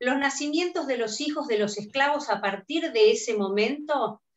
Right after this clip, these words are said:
van a ser considerados hombres libres. Pero no pongan, como nos ha pasado en otras circunstancias, que dicen que la Asamblea del año trece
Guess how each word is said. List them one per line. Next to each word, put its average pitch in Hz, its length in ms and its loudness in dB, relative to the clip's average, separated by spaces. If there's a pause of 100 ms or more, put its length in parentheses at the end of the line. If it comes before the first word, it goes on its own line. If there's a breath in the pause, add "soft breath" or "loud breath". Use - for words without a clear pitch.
(220 soft breath)
van 208 160 2
a 214 60 4
ser 214 240 0
considerados 208 800 2
hombres 190 320 -6
libres. 160 1120 0
Pero 254 200 8
no 330 180 6
pongan, 214 420 6
como 190 220 2
nos 185 160 -2
ha 233 100 0
pasado 233 460 2
en 190 100 -2
otras 208 320 -2
circunstancias, 233 800 -2
que 233 120 4
dicen 254 300 -2
que 233 80 2
la 208 100 6
Asamblea 208 360 -2
del 220 140 4
año 233 320 0
trece 208 500 -2